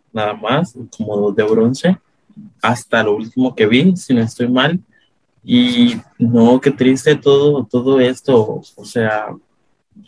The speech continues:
como dices, vas a representar un país y lo que le pasó a esta chica, no, fue muy feo, la verdad. Como un presidente va a atacar a,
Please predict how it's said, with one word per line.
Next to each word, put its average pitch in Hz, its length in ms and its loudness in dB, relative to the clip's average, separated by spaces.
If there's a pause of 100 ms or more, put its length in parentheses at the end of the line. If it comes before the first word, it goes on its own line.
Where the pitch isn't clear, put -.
(600)
como 120 240 4
dices, 127 340 0
vas 110 180 -2
a 131 80 0
representar 127 540 -2
un 123 100 0
país 117 460 -4
y 135 40 -2
lo 113 160 0
que 113 100 -2
le 104 100 -4
pasó 110 380 -4
a 120 40 0
esta 123 220 -2
chica, 113 640 -2 (1000)
no, - 240 -10 (180)
fue - 180 -6
muy 131 180 4
feo, 104 300 0
la 107 120 0
verdad. 101 420 -8 (280)
Como 117 380 2 (720)
un 113 160 4
presidente 113 840 2
va 104 140 2
a 101 40 -4
atacar 107 460 -2
a, 104 160 -4